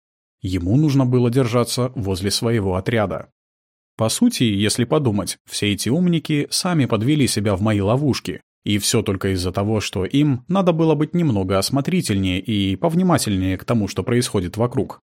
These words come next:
Были бы они одной единой группой, у них был бы шанс вырваться из этой сложной ситуации, но они решили действовать по-своему.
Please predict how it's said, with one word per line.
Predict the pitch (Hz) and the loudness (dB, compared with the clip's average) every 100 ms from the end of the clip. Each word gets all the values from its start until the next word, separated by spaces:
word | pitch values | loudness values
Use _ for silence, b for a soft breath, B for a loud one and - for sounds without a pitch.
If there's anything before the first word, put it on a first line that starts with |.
| _ _ | _ _
Были | 117 131 131 | 0 4 4
бы | 110 107 | 4 2
они | 98 95 | 2 0
одной | 98 120 117 123 | 0 -2 2 2
единой | 95 98 98 95 | 4 2 0 0
группой, | 104 226 - 95 - | 0 0 0 -2 -2
у | 196 196 | 0 2
них | 180 | 2
был | 156 165 | 2 0
бы | 151 | 0
шанс | 143 135 135 - | -2 -2 -2 0
вырваться | 107 98 101 110 | 0 0 0 0
из | 123 110 | 0 2
этой | 139 | 0
сложной | 127 - 98 95 95 | 0 0 0 0 -2
ситуации, | 110 101 131 135 - 90 - - _ _ | -2 0 2 2 0 -6 -8 -16 _ _
но | 101 95 90 | -2 0 0
они | 90 95 | 0 0
решили | 104 98 127 123 | 0 0 0 0
действовать | 98 92 - 95 - | 0 -4 -4 -4 -2
по-своему. | 113 - 156 160 98 71 | -4 -2 2 2 0 -6